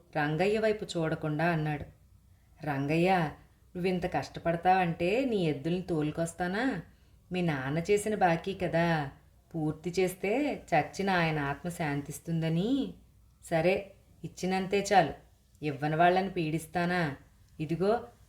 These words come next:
నోటు, బాకీ చెల్లినట్లే అనుకో, నీ ఎద్దుల్ని నువ్వు తోలుకెళ్ళు."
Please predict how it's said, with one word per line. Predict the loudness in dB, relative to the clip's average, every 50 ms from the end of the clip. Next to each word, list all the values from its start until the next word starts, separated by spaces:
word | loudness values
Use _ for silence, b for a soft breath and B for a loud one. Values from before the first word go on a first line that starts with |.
| -6
నోటు, | -2 0 0 0 2 2 2 2 2 0 -6 -12 -10 -4
బాకీ | 2 4 4 4 2 0 -4 -4 -2 -2
చెల్లినట్లే | -2 0 0 0 -2 -2 -2 0 2 2
అనుకో, | 2 2 0 -2 -4 -4 -6 -6 -8 -14 -20 -20 -20 -20 -12 -6
నీ | -2 0 2 2
ఎద్దుల్ని | 2 2 0 2 2 2 2 2 2 2
నువ్వు | 2 2 0 0
తోలుకెళ్ళు." | 2 4 4 4 4 2 2 2 2 0 -2